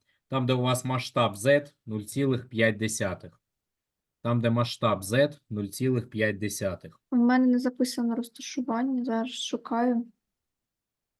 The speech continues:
Speaker 1: де
Speaker 2: Роздільність, діапазон, співвідношення. Це єдине, де я бачу X, Y, Z.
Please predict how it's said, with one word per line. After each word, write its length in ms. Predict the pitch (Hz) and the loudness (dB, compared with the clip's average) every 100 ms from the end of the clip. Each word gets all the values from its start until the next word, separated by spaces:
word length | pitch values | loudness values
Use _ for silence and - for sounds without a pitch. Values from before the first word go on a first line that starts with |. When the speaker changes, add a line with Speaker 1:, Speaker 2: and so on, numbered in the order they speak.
| _ _ _ _ _ _ _ _ _ 277 | _ _ _ _ _ _ _ _ _ 4
Speaker 1:
де 140 | 254 | 6
Speaker 2:
Роздільність, 640 | 233 220 277 294 277 262 | 8 8 8 8 6 4
діапазон, 760 | 285 240 240 247 220 233 254 262 | 4 4 6 4 4 4 4 2
співвідношення. 1000 | - - 240 240 226 226 226 - 226 226 | 0 0 2 2 0 0 0 -2 -2 -2
Це 260 | 226 247 233 | -2 0 2
єдине, 380 | 226 247 254 | 2 2 2
де 140 | 220 220 | 2 2
я 120 | 214 | 2
бачу 360 | 220 226 226 233 | 0 -2 -2 -2
X, 280 | 226 - | -2 -4
Y, 220 | 240 220 214 | -4 -2 -4
Z. 220 | 208 | -8